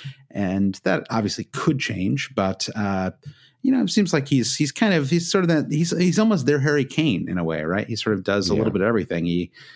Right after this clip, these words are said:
Speaker 1: uh, scores, he assists, he's on pens. Uh, did not, uh, leave, uh, for Mexico over the international break, so he's probably a little
Speaker 2: Yeah.
Speaker 1: bit fresher than he might have been otherwise. And, uh, you know, I mean, it's, it's really tr-, you know, tougher for the North,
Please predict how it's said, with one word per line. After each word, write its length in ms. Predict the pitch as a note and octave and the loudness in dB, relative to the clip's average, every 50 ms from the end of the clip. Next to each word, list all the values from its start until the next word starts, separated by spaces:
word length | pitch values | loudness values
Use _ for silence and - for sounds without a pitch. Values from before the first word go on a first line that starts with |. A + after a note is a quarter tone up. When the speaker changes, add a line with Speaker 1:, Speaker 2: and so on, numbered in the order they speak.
| - _ _ - - | -20 _ _ -16 -14
Speaker 1:
uh, 160 | - - - | -12 -10 -6
scores, 720 | - - - - B2 A#2+ A#2 A2+ A2+ G#2+ G#2 G2+ F#2+ - | -6 -6 -2 0 0 2 2 2 2 2 2 0 0 -2
he 80 | G2 - | -4 -8
assists, 580 | - - - - A2 A2 A2 G#2+ G#2 G2+ - | -6 -6 -4 -2 0 0 2 0 0 -2 -2
he's 160 | - - - - | -6 -6 -8 -10
on 140 | - - | -12 -14
pens. 800 | - - - - A2 A2+ A2+ G#2+ G#2 G2+ G#2 G2+ F#2+ - - - - - - - - - - _ _ | -14 -10 -6 -2 -2 0 2 2 2 2 2 2 0 -2 -4 -6 -10 -14 -20 -20 -20 -20 -20 _ _
Uh, 200 | - - - - G#2+ - | -10 -8 -8 -8 -4 0
did 180 | - B2 A2 | 0 2 2
not, 460 | A2+ A2+ G#2+ G#2+ G#2+ A2 A2 - - - - | 4 2 4 2 2 0 -2 -4 -8 -8 -4
uh, 260 | A2+ G#2+ G#2 G2 F#2+ F2 E2+ _ _ _ - - _ _ _ - | -2 -2 0 -2 -2 -4 -6 _ _ _ -20 -20 _ _ _ -4
leave, 560 | - C#3+ A#2 A2+ G#2+ G#2 A2+ B2+ B2+ - - - - | 0 2 2 4 4 4 2 0 -2 -4 -8 -6 -2
uh, 160 | G#2+ G2+ G2 | -2 0 0
for 100 | - - | 0 2
Mexico 360 | F#2+ G2+ G2+ - - - A#2 | 0 0 0 -2 -2 -2 -2
over 80 | G#2+ G#2+ | 0 0
the 60 | G#2 | 0
international 360 | G2 G2 G2 F#2 - - F2 | 0 0 0 -2 -2 -4 -4
break, 260 | E2 F2+ F2+ - - - | -2 -2 -2 -2 -2 -4
so 60 | - | -6
he's 100 | - - | -8 -6
probably 220 | - F2+ F2+ E2+ | -4 -2 -2 0
a 20 | D#2 | 0
little 140 | - F2+ | -2 -2
Speaker 2:
Yeah. 60 | G2 F2+ | -2 -4
Speaker 1:
bit 60 | - | -6
fresher 460 | - - E2 F2 - - B2 A#2 A2+ | -6 -8 -6 -6 -4 -2 -2 -2 0
than 160 | G#2+ G#2+ A2 | 0 0 -2
he 80 | G#2+ G#2 | 0 0
might 160 | G2+ G2+ G2+ | 0 -2 -2
have 140 | G2+ G2 - | -2 -2 -2
been 80 | G2 | -4
otherwise. 500 | G2+ G#2 A2+ A2+ A#2 A#2+ B2+ C3+ C3+ - - - - - - - - _ _ - - | -2 0 0 0 0 0 0 -2 -4 -6 -10 -16 -20 -20 -20 -20 -20 _ _ -10 -6
And, 400 | G#2+ G2 F#2+ F#2 F#2 F#2 F2 F#2 | -4 -2 0 0 0 0 0 0
uh, 420 | F#2 F2+ F2 F2 F2 F2+ F2+ F2 F2 - | 0 0 0 0 0 -2 -2 -4 -4 -4
you 80 | - G#2 | -4 -4
know, 60 | F2+ | -2
I 20 | |
mean, 80 | F#2 G#2 | -2 -2
it's, 100 | G2+ - | -4 -4
it's 320 | - D3 C3+ - - - - - | -4 -6 -6 -6 -8 -8 -4 0
really 140 | - B2 - | 0 0 0
tr-, 160 | - - B2 - B2+ | 0 -2 -4 -4 -2
you 180 | C3+ D3 E3 D#3+ | -2 0 0 0
know, 60 | - | 0
tougher 340 | - E3+ E3 - A2 G2 F#2 | 0 -2 -2 0 0 0 0
for 100 | - G#2 | 0 -2
the 100 | F#2 F#2+ | -2 0
North, 280 | F#2 F#2+ F#2+ F#2+ - | 2 2 0 0 0